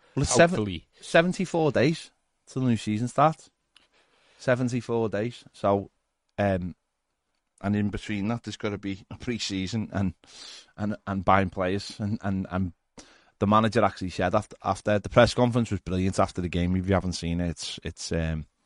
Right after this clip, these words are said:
Speaker 1: it's on the channel there. It, it, it just basically says, "I haven't got a magic wand, and I don't even know what my budget is."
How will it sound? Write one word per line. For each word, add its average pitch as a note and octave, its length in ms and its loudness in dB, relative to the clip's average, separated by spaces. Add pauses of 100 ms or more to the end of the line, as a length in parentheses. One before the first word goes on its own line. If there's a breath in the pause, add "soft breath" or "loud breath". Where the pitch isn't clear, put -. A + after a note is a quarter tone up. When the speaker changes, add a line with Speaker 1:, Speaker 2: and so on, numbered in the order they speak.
(800 soft breath)
Speaker 1:
it's - 100 -10
on F2+ 100 0
the F2 80 -2
channel E2 340 0
there. E2+ 260 -2 (100)
It, - 200 -8 (220)
it, - 200 -14 (260)
it G2+ 180 -10
just A2+ 160 -4
basically G#2 420 2
says, F#2+ 360 -2 (1300)
"I G#2 160 0
haven't G#2 220 0
got F#2 160 0
a G#2+ 40 0
magic A2+ 360 -4
wand, G2 280 -6 (140)
and F2 180 -2
I F#2+ 120 2
don't G2 180 0
even F#2+ 160 -2
know F#2+ 80 2
what F2 160 0
my F2+ 140 0
budget F#2 380 -8
is." A2 200 -10